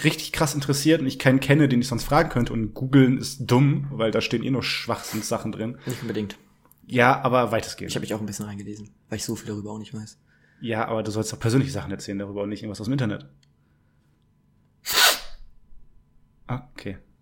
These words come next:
Speaker 1: danke.
Speaker 2: Bitte.
Speaker 1: Möchtest du einfach mal anfangen und einfach mal s-, ohne zu spoilern, versuchen zu erzählen,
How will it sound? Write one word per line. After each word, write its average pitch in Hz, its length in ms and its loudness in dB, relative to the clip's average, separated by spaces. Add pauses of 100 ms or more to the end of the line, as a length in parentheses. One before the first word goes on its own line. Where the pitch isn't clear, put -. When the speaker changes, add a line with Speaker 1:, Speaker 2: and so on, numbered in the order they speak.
(180)
Speaker 1:
danke. - 320 -8 (340)
Speaker 2:
Bitte. - 220 -14 (1080)
Speaker 1:
Möchtest 139 200 -4
du 143 60 -2
einfach 131 160 0
mal 135 80 0
anfangen 120 340 0
und 117 120 -6
einfach 117 120 -6
mal 117 80 -4
s-, - 260 -10 (400)
ohne 190 280 8
zu 190 120 -2
spoilern, 160 520 6
versuchen 139 400 -2
zu 139 120 -4
erzählen, 151 680 0